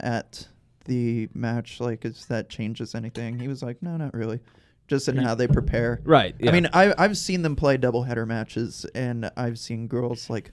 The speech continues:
Speaker 1: limping off the court at the
Speaker 2: Well,
Speaker 1: end of the
Speaker 2: yeah,
Speaker 1: day.
Speaker 2: that's a ton.
Speaker 1: Yeah. Like,
Speaker 2: 'Cause
Speaker 1: it,
Speaker 2: you
Speaker 1: it, it was, like, an eight, ten-hour day
Speaker 2: Oh,
Speaker 1: whenever I
Speaker 2: yeah.
Speaker 1: did that
Speaker 2: No,
Speaker 1: last
Speaker 2: it's, yeah,
Speaker 1: year.
Speaker 2: it's no joke. I mean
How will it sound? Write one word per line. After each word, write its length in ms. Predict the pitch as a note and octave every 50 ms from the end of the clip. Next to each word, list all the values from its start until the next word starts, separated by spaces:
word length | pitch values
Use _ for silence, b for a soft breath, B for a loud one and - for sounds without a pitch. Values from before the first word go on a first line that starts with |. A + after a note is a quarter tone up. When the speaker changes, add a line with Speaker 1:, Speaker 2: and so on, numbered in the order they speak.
| - -
Speaker 1:
limping 460 | B2+ B2 B2 B2+ A#2+ - B2 A2+ A2+
off 160 | G#2+ A2+ - -
the 80 | A#2
court 340 | - - - G#2+ G#2 G#2 - _ _
at 100 | - A#2+
the 40 | - A#2+
Speaker 2:
Well, 60 | A2+
Speaker 1:
end 100 | A#2 B2
of 60 | B2+
the 60 | A#2+ C3+
Speaker 2:
yeah, 60 | D3+
Speaker 1:
day. 60 | D3
Speaker 2:
that's 180 | B2 C#3+ D3 -
a 60 | A#2+
ton. 420 | G2+ - C#3 C#3+ D#3 G#2+ G#2+ - - -
Speaker 1:
Yeah. 300 | - - A#2+ A2 A2 G#2 - _ _ _ _ _ _ _ _ _ _ _ _
Like, 180 | - B2 B2 C3
Speaker 2:
'Cause 100 | A#2+ C3
Speaker 1:
it, 60 | B2 D3+
Speaker 2:
you 120 | F#3 G3+ -
Speaker 1:
it, 180 | F#3+ F#3+ - -
it 180 | - F3 A3
was, 220 | G#3 C4 G#3+ F3+ -
like, 280 | F3+ D3 C3+ - - _ _ _ _ _ _ _ _ _ _ _ _ _ _ _ _ _ _ _
an 180 | B2 A#2 A2 - -
eight, 260 | - A2 B2 A#2+ - _ _
ten-hour 480 | - - A#2 A#2 A#2+ A#2+ A#2+ A#2+ A#2 A#2
day 320 | A2+ A#2 A2+ A#2 A#2+ B2 - -
Speaker 2:
Oh, 200 | - F3+ G#3 F3+
Speaker 1:
whenever 100 | C#3+ B2
I 20 | D3
Speaker 2:
yeah. 160 | D#3+ E3 B2
Speaker 1:
did 60 | G#2+ A#2+
that 40 | -
Speaker 2:
No, 120 | E3 E3
Speaker 1:
last 80 | C#3+ D3+
Speaker 2:
it's, 140 | E3+ D#3+ -
yeah, 100 | E3 E3
Speaker 1:
year. 60 | C3+
Speaker 2:
it's 120 | C3 -
no 120 | G3+ F3 D#3+
joke. 360 | C#3+ C3 C3 A#2+ G2+ G2 -
I 40 | A2+
mean 220 | B2 B2 A#2 A#2